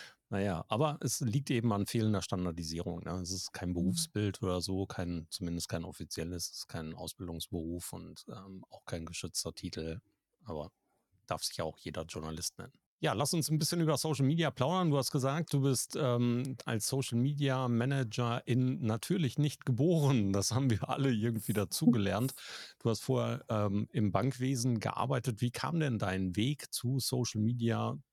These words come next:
Speaker 1: zumindest in die professionelle Nutzung? Also natürlich, ähm, ist das ein Unterschied, als wenn man privat unterwegs ist. Du bist jetzt Dozentin, du bist es Social Media Manager in, in einem Angestelltenverhältnis zusätzlich dazu.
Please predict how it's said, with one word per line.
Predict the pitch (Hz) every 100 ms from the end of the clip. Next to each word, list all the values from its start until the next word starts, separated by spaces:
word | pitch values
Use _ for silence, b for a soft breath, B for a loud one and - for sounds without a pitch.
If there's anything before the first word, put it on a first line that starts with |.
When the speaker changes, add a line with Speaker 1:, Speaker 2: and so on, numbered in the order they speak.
| _
Speaker 1:
zumindest | - 113 151 160 -
in | 131
die | 123
professionelle | - - 156 139 - 120 117 117
Nutzung? | 110 139 - 92 82 82
Also | - 90 92 95 92 B B B
natürlich, | 113 - 117 107 - -
ähm, | 120 98 98 -
ist | 110 -
das | 98
ein | 110
Unterschied, | 110 107 104 - -
als | 98 - -
wenn | 98
man | 95 95 - b b
privat | _ 95 85 92 -
unterwegs | 107 101 87 95 -
ist. | 104 - -
Du | 98 92 - 110 _
bist | - 101 -
jetzt | 101 - -
Dozentin, | 95 - 95 101 - 107 110 101
du | 95 95 92 95
bist | - - 101
es | 92 - -
Social | - - 95 -
Media | 92 107 104 95
Manager | 95 98 92 98 95
in, | 98 104
in | 107 92 95
einem | - 85 90 -
Angestelltenverhältnis | 107 107 - 107 104 - 95 104 107 92
zusätzlich | - - 113 110 - 104 -
dazu. | 104 - - 104